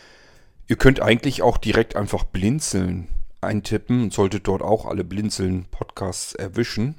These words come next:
und dementsprechend auch den Screenreader-Podcast. Ansonsten tippt man einfach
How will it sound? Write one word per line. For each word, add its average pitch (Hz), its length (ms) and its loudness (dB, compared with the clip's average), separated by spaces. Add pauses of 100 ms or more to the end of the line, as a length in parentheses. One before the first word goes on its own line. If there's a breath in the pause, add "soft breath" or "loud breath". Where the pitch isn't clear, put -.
und - 380 -8
dementsprechend 98 720 -6 (160)
auch 92 340 -8
den 87 300 -10
Screenreader-Podcast. 117 1080 -6
Ansonsten 92 460 -8
tippt - 220 -16
man 90 100 -6
einfach - 260 -10